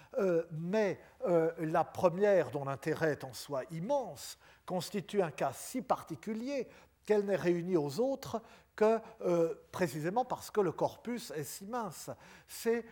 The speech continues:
le roman d'Esther. Et le roman d'Esther, c'est une adaptation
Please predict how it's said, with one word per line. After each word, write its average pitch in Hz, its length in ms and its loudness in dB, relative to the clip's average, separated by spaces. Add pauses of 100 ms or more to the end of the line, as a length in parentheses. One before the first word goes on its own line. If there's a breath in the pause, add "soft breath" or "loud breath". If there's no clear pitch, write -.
(140 loud breath)
le 147 140 2
roman 196 360 4
d'Esther. 143 880 -6 (260 loud breath)
Et 156 220 -2 (180 loud breath)
le 156 100 -4
roman 202 300 2
d'Esther, 240 500 0
c'est - 540 -4
une 143 500 -4
adaptation 196 960 -2